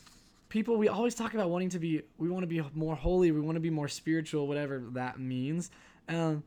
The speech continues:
and, but we, I've never, I don't think I've ever heard a Christian say, "I wanna be more righteous." And maybe it's because we just don't wanna appear to be self-righteous. Um, however, I think it's really fascinating. I was doing some his-, some church history research, and I thought that during the Protestant Reformation,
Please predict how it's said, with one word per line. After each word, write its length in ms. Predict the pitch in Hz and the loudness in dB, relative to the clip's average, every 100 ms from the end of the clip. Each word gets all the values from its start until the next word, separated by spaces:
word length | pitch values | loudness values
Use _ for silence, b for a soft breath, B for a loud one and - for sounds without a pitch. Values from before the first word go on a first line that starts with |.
| b b b - | b b b -6
and, 360 | 175 170 160 156 | -2 0 0 0
but 200 | 202 208 | 0 0
we, 80 | 214 | 0
I've 100 | 220 | 2
never, 320 | 220 254 233 - | 2 -2 -6 -4
I 60 | |
don't 140 | 226 277 | -4 -2
think 120 | 247 | 2
I've 140 | 208 - | 0 0
ever 240 | 202 220 | -4 -2
heard 160 | 196 196 | 0 0
a 20 | |
Christian 260 | - 170 170 | -2 -4 -2
say, 200 | 160 143 | -2 -4
"I 140 | 160 | -4
wanna 180 | 208 240 | -2 0
be 120 | 175 | 0
more 200 | 160 135 | 0 0
righteous." 680 | 117 127 123 - 110 - - _ b b b b b b b b b _ 190 | -2 -4 -6 -8 -12 -12 -18 _ b b b b b b b b b _ 0
And 120 | 202 | 2
maybe 180 | 247 233 | 4 2
it's 100 | 208 | 0
because 240 | 196 190 | 2 2
we 140 | 180 | 2
just 160 | 175 160 | -2 0
don't 140 | 160 | -2
wanna 180 | 151 143 | -2 -4
appear 260 | 135 147 139 | -6 -4 -4
to 80 | 131 | -4
be 120 | 127 | -6
self-righteous. 880 | - 135 135 131 123 143 156 - - b b b - | -6 -6 -4 -6 -6 -6 -10 -10 -20 b b b -14
Um, 180 | 156 - | -14 -12
however, 420 | - 208 220 220 | -6 -2 -2 -2
I 80 | 208 | -2
think 140 | 190 208 | -2 -2
it's 100 | 185 | -2
really 120 | 170 | 0
fascinating. 300 | 160 160 151 | 0 -2 -2
I 40 | |
was 40 | 156 | -2
doing 140 | 180 | -4
some 120 | 170 | -2
his-, 380 | 156 156 - - | -2 -2 -4 -16
some 160 | - 147 | -10 -8
church 260 | - 175 - | -2 -4 0
history 380 | 160 - 143 | -2 -2 -4
research, 400 | 131 139 - 135 - | -2 -4 -4 -6 -4
and 100 | 160 | -4
I 40 | |
thought 340 | 151 175 - | -4 -10 -6
that 160 | 160 160 | -4 -4
during 220 | 190 226 | -4 -2
the 80 | 208 | -4
Protestant 480 | - 180 202 - 190 | -4 -4 -4 -6 -6
Reformation, 880 | 160 - 135 135 156 156 131 123 | -6 -6 -8 -2 -2 -2 -4 -4